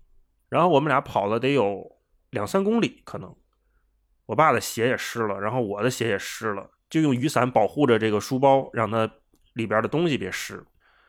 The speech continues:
跑到了五棵松那儿，发现那个路口查死了，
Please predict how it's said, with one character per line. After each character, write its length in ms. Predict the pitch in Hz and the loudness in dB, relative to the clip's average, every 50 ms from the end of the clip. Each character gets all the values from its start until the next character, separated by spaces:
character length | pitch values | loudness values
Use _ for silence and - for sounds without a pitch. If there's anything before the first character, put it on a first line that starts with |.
| _ _ _ _ _ _ _ _ _ _ | _ _ _ _ _ _ _ _ _ _
跑 320 | - - 123 120 110 107 | -18 -4 2 4 4 6
到 240 | 131 160 170 156 143 | 6 6 6 6 8
了 580 | 131 123 120 117 110 107 107 107 107 110 98 - _ _ _ | 8 8 8 8 6 4 2 -2 -6 -10 -12 -16 _ _ _
五 120 | - 117 110 | -4 -4 0
棵 140 | - 196 | 0 2
松 180 | 180 202 220 240 | 2 4 2 4
那 80 | 226 143 | 4 2
儿， 200 | 98 - - _ _ _ _ _ _ _ | 2 -2 -12 _ _ _ _ _ _ _
发 180 | _ - 135 127 | _ 0 0 2
现 220 | 127 131 117 123 | 2 0 0 2
那 100 | 156 165 | 2 2
个 80 | 135 123 | 4 4
路 140 | 147 165 139 | 2 2 -2
口 160 | - - 95 | -2 -4 -8
查 200 | - - - 120 | -6 -2 -2 0
死 200 | 139 - - - | 0 -2 -6 -10
了， 140 | - - | -16 -20